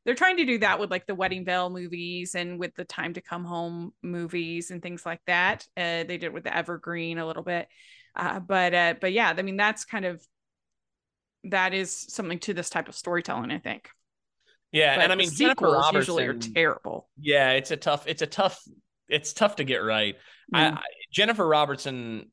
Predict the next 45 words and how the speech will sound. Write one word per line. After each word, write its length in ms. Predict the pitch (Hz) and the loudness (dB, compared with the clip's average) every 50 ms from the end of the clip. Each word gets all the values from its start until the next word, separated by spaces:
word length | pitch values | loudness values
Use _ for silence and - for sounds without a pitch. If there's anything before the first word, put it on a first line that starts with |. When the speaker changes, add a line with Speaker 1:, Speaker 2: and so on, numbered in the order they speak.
| _ _ _ | _ _ _
Speaker 2:
is 500 | 107 135 135 131 123 120 110 110 110 - _ - | -4 -2 0 0 -2 -2 -4 -8 -10 -12 _ -16
one 320 | 107 135 127 123 139 139 | -14 -10 -4 -2 0 0
of 60 | 135 | 0
the 40 | 127 123 | -2 -2
most 280 | 120 120 117 - - | -2 -2 -2 -4 0
lovely 320 | 123 123 120 113 120 113 110 | 0 2 2 2 0 -2 -2
people 360 | - 131 120 110 120 117 110 | 0 -2 -2 0 2 2 2
I've 140 | 110 107 107 | 2 2 2
ever 160 | 110 107 110 | 0 2 2
had 140 | 110 107 101 | 0 0 0
the 60 | 104 | -2
pleasure 460 | - - 120 117 117 107 113 107 107 | -2 0 2 2 2 2 0 -2 -2
of 300 | 104 104 101 98 95 - - - _ _ _ _ _ _ | -2 -2 -4 -8 -10 -14 -18 -20 _ _ _ _ _ _
meeting. 640 | - 113 113 117 120 120 117 113 110 107 104 104 101 | -10 -8 -6 -4 -4 -4 -2 0 0 0 0 -2 -6
Uh, 540 | 95 - - 98 101 101 101 101 98 95 - | -6 -4 -2 -2 0 0 0 0 0 0 0
I 140 | - 113 113 | 0 -2 0
got 320 | 110 120 117 113 101 - | 0 0 0 0 0 -2
to 440 | - 120 107 107 107 104 104 98 92 - _ _ _ _ _ _ _ _ _ - | -2 0 0 2 2 0 -2 -4 -10 -16 _ _ _ _ _ _ _ _ _ -8
just 180 | 151 143 - | -8 -6 -4
chat 300 | - - - 135 143 139 | -2 0 2 2 2 4
with 120 | 160 151 156 | 4 6 6
her 160 | 156 156 147 | 8 8 6
on 120 | 143 135 | 4 4
her 100 | 131 123 | 2 -2
day 340 | 113 107 104 120 120 120 120 120 | -4 -2 0 2 2 4 4 4
off. 400 | 117 113 117 117 110 104 - - | 4 4 4 4 2 0 -2 -6
She 180 | - - - 120 | -10 -10 -8 -8
was 120 | 120 117 | -6 -6
just, 160 | 101 135 - - | -6 -4 -2 -2
like, 160 | 123 117 - | -2 -2 -2
sitting 380 | - - - 135 123 131 135 | -4 -4 -2 -2 -2 0 -2
on 100 | 131 131 127 | -2 -2 -4
the 60 | 120 | -4
side. 600 | - - - 117 117 123 131 139 143 147 156 160 - _ _ _ _ _ | -4 -2 0 2 2 4 4 4 2 2 -2 -8 -16 _ _ _ _ _
We 140 | 120 135 131 | -6 -4 0
just 160 | 139 196 190 | 0 2 4
started 200 | 185 185 175 156 | 4 4 4 4
Speaker 1:
Yeah. 60 | 151 - - - 120 | 0 -4 -6 -6 -4
Speaker 2:
talking, 560 | 127 - - 151 147 151 151 151 151 147 - _ - | -2 0 0 0 0 0 -2 -4 -6 -8 -12 _ -2
and, 280 | - 131 131 127 123 117 | 0 2 2 2 0 0
like, 200 | 120 120 117 113 | 0 0 0 0
we 140 | 135 190 | -4 -8
talked 340 | 202 - - 139 131 165 160 | -8 -6 -2 0 0 0 0
for, 140 | - - 120 | -2 -2 0
like, 280 | 107 104 104 107 - | 0 0 -2 -4 -8